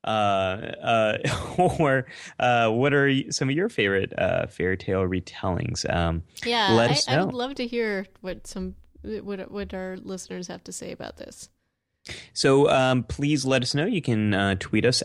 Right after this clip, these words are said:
Speaker 1: at Nerd Hour. You can go to our website, uh, nerd hour dot com. You can also, uh, reach us at, uh, info at superfantasticnerdour dot com. Conrad,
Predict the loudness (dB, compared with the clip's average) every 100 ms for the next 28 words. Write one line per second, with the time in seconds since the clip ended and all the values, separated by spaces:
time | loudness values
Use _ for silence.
0 | -2 -2 0 0 0 0 0 0 2 0
1 | 0 2 2 4 2 2 2 2 2 2
2 | 2 -2 -4 0 2 4 4 4 4 4
3 | 2 2 -2 -2 2 4 4 4 2 0
4 | 2 2 2 2 4 4 4 0 -12 -14
5 | -4 0 4 4 4 2 2 2 2 2
6 | 2 2 2 2 4 2 2 -4 -4 -2
7 | -2 -2 -2 -2 2 2 2 0 -2 0
8 | 2 0 -6 -10 -12 -14 0 4 6 4